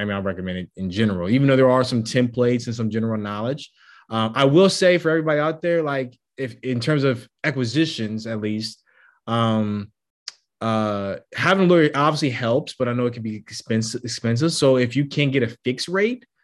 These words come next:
that helps. You know what I mean? That way you don't have a hefty bill. Um, but also if you can do, now this is just Paisley's opinion, if you can do a lot of negotiating without the lawyer,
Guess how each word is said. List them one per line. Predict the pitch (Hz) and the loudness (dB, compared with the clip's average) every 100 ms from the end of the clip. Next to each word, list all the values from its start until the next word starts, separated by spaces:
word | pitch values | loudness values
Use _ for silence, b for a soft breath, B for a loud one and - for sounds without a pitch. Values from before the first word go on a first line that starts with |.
| _ _ | _ _
that | - 127 | 0 0
helps. | 117 123 185 - - _ _ | 2 0 -2 -4 -14 _ _
You | 131 139 | -2 0
know | 143 | 2
what | |
I | 147 | 2
mean? | 151 151 156 143 120 | 2 0 -2 -4 -4
That | 131 | -4
way | 135 | -2
you | |
don't | 131 | -4
have | 127 | -4
a | 117 | -6
hefty | - 139 127 | -8 -8 -6
bill. | 113 120 127 175 220 b b b b | -4 -2 -2 -4 -8 b b b b
Um, | 120 123 123 123 123 117 | -4 0 0 0 0 2
but | 143 | 2
also | 151 170 180 | 4 2 0
if | 147 | -2
you | 127 165 | -2 -6
can | 165 147 | -4 -4
do, | 127 147 143 | -2 -2 -2
now | 147 | -2
this | 156 202 | -2 -4
is | |
just | 151 123 | -6 -10
Paisley's | 160 151 135 | -6 -6 -6
opinion, | 120 143 143 | -10 -8 -6
if | 147 | -6
you | 160 | -4
can | 190 220 | -4 -2
do | 190 185 | 0 0
a | |
lot | 156 139 139 147 | 0 -2 -4 -6
of | |
negotiating | 147 143 127 131 120 123 127 127 135 147 151 b b b - | -6 -8 -4 -6 -6 -6 -4 -2 -4 -8 -10 b b b -2
without | 123 120 117 123 131 - | 0 0 -2 -2 -2 -4
the | 143 | -2
lawyer, | 135 135 143 147 156 170 180 180 | 0 2 4 4 2 0 -2 -6